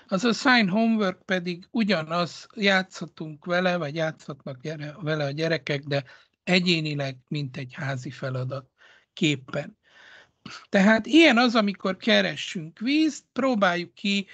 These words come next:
még egyszer, tehát az Explore-ra kell kattintani, és ide a keresőbe,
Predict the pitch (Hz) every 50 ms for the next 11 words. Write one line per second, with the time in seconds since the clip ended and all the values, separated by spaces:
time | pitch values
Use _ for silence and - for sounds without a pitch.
0 | - - - _ _ - 196 214 240 247 247 226 226 208 190 - - - 214 185
1 | 180 180 180 180 - - 170 143 170 165 160 - - 170 139 - - - 220 233
2 | 226 - - - - 190 180 170 156 156 160 156 147 - - 156 143 143 135 -
3 | - 185 247 247 _ - 254 233 214 196 - 190 180 180 175 170 - - _ -
4 | - - _ _ - 180 170 165 165 - - - - _ - - - - _ -
5 | 208 190 190 165 175 156 151 160 - - 226 208 196 175 151 143 - - - 165
6 | 160 160 156 170 185 190 190 190